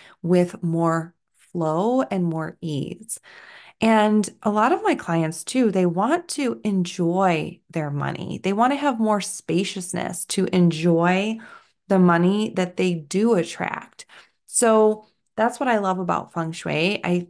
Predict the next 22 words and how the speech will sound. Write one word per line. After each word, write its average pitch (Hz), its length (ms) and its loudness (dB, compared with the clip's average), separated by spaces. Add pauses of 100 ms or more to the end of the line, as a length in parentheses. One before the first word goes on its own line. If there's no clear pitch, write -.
(120)
if 170 180 -6
you've 170 200 -4
been 170 160 2
listening 170 360 0
to 175 80 -6
this 170 160 -2
show 165 340 0
for - 200 -6
any 170 200 0
amount 160 260 -2
of 151 100 -6
time, 202 560 -2 (260)
you 190 160 4
know 175 280 6
that 156 280 0
I 160 220 -6 (100)
came 175 320 -2
from 190 200 -4
a 170 80 0
lot 151 160 -2
of 175 120 -4
scarcity. 180 680 -2